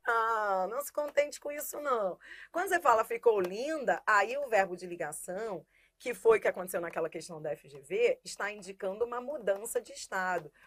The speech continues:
Ou seja, não estava, não estava.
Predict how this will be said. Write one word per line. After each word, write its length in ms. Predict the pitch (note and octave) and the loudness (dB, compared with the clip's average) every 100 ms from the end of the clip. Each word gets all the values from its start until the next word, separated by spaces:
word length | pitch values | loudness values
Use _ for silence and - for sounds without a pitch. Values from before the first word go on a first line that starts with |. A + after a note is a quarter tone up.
| - | -6
Ou 140 | F#3+ | -4
seja, 340 | G3+ F3 D#3 - _ - | -2 -4 -6 -16 _ -20
não 300 | D3 D#3+ G#3+ | -12 -10 -8
estava, 480 | C4+ - F#2+ A#2+ - - _ _ - - | -10 -10 -8 -10 -14 -20 _ _ -20 -18
não 340 | D#3 D#3 G#3 | -12 -10 -10
estava. 460 | B3 - C#3 C3 | -12 -14 -14 -16